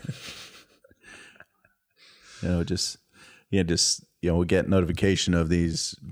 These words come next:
protests over and over again, and it's like, you know, on your day off, you're having to come in just to deal with their nonsense. You know, it's like, when's it gonna end? Who knows?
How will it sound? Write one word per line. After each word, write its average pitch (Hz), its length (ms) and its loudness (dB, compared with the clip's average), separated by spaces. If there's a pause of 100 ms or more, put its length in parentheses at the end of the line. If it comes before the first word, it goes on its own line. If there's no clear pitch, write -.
(140)
protests 87 580 0
over 85 220 2
and 85 80 0
over 87 260 2
again, 82 300 -4
and 85 140 0
it's 80 120 -6
like, 76 180 -4 (360)
you - 640 -16
know, 82 160 -4 (180)
on - 160 -2
your 92 120 2
day 92 140 4
off, 92 320 2
you're 85 100 0
having 87 200 0
to 85 60 -2
come 87 200 0
in 87 260 0
just 82 200 -8
to 82 60 -4
deal 90 220 0
with 87 140 0
their 90 180 -4
nonsense. 95 680 -6
You - 80 -8
know, 50 240 -6
it's - 140 -10
like, 50 160 -8 (800)
when's 101 180 0
it 92 80 0
gonna 82 200 0
end? 80 400 0 (760)
Who 90 100 -2
knows? 82 460 0